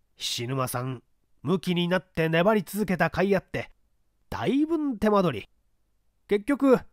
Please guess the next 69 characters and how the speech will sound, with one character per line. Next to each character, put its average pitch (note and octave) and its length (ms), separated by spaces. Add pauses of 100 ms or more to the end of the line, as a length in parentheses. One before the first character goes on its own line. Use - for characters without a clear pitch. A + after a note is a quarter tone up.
(100)
判 A3 240
決 G#3 260
は F#3 160
翌 D#3+ 300
日 C4+ 240
に A#3+ 140
回 G3+ 200
さ A3+ 120
れ G#3+ 80
る G#3 80
こ F#3 100
と F#3 80
に D3 80
な A2+ 80
っ - 40
た F2+ 140
ん F2+ 40
で E2+ 80
す。 - 180 (1500)
そ A3+ 160
し - 120
て B3 320
閉 C4 220
廷 C4+ 200
に B3 100
な A#3 100
る F#3 80
と、 C3 240 (440)
早 A3+ 200
速 D4 440
青 B3+ 160
山 G#3 160
さ C#3 140
ん B2 60
は、 F2+ 240 (1160)
な G2+ 180
か F3+ 120
な G3+ 120
か F#3+ 140
元 F#3 200
気 D#3 120
の C#3 120
い E3 140
い - 20
人 - 160
で G#2+ 100
し - 60
た F2 100
よ。 D2 200 (800)
私 G3 320
の G#3+ 100
と G#3 120
こ A3 100
ろ G3+ 100
へ F3+ 80
来 - 100
て、 F3 280 (260)
丁 C4 260
寧 D3+ 220
に B2+ 160
礼 B3 220
ま D#4 120
で G3 140
言 D#3 100
わ D#3 100
れ D3+ 80
な D3 120
が C#3+ 100
ら、 C#3+ 240